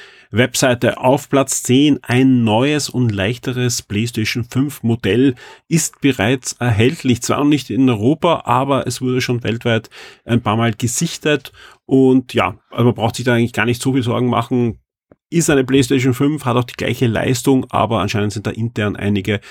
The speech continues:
Veränderungen dann vorgenommen worden, sei es am Lüfter, sei es am Kühl-, äh, Gitter und so weiter. Man wird abwarten müssen, ob's da sonst irgendwelche Konsequenzen gibt, aber ich würde mal sagen, nein, das ist schon gut getestet worden. Auf alle Fälle, das Modell hat die Nummer C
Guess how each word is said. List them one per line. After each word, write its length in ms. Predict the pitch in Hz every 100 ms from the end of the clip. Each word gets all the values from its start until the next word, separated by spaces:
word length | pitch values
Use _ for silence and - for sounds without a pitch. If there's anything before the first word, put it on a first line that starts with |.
| -
Veränderungen 580 | - - 123 143 139 135
dann 160 | 123 120
vorgenommen 560 | - 110 131 120 123
worden, 400 | 110 113 113 123
sei 160 | 113 95
es 100 | 98
am 140 | 117
Lüfter, 400 | 117 127 - 120
sei 160 | 113 104
es 100 | 104
am 200 | 120 120
Kühl-, 380 | - 139 147 123 - - -
äh, 420 | - 113 113 113 113
Gitter 460 | - 131 143 120 -
und 120 | 113
so 80 | 117
weiter. 640 | 95 101 123 117 110 101 _ _ _ _ _ _
Man 140 | 117
wird 120 | 120
abwarten 420 | - 123 120 120 120
müssen, 260 | 113 -
ob's 160 | 95 -
da 80 | 120
sonst 300 | 120 117 -
irgendwelche 360 | 117 110 104
Konsequenzen 600 | - 104 113 92 107 120
gibt, 160 | 113 101
aber 60 |
ich 40 | 98
würde 140 | 107
mal 100 | 101
sagen, 260 | 101 98 104
nein, 280 | 95 98 107
das 180 | 104
ist 80 | 107
schon 260 | - 107 101
gut 220 | 120 -
getestet 460 | 101 101 101 117 110
worden. 280 | 107 120
Auf 120 | 104 113
alle 160 | 110
Fälle, 200 | 120 117
das 140 | 107 127
Modell 340 | 107 113 120 - - -
hat 220 | 123 120
die 240 | 127 120 117 - _
Nummer 580 | 120 139 139 135 127 -
C 480 | - 131 123 131